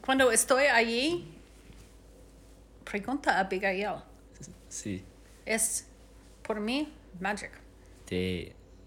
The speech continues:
Speaker 2: te gustas a ayudar personas?
Speaker 1: Sí, muchos.
Speaker 2: <laughs> Um, ¿es más fácil a aprender español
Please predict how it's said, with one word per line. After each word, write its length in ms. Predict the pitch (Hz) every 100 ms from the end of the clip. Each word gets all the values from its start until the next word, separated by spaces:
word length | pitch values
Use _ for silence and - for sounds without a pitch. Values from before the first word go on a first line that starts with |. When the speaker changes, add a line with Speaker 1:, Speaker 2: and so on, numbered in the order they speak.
| - - - - - - - - -
Speaker 2:
te 120 | 101
gustas 560 | 95 92 - 78 82
a 340 | - - - - - - - - -
ayudar 540 | - 87 85 - - - -
personas? 680 | - - - - - - - -
Speaker 1:
Sí, 400 | - - - 185 - -
muchos. 640 | 208 202 - 196 - - - - -
Speaker 2:
<laughs> 80 | - - - - - - - - - - - - - - - - - - - - - - - - - - - - - - - - -
Um, 880 | - - 101 98 190 202 240 240 208 165
¿es 420 | 98 - - - -
más 320 | 104 113 -
fácil 440 | 104 - 107 110
a 280 | 90 90 90 80
aprender 640 | - 90 - 92 92 92 90
español 720 | 90 - 90 90 90 90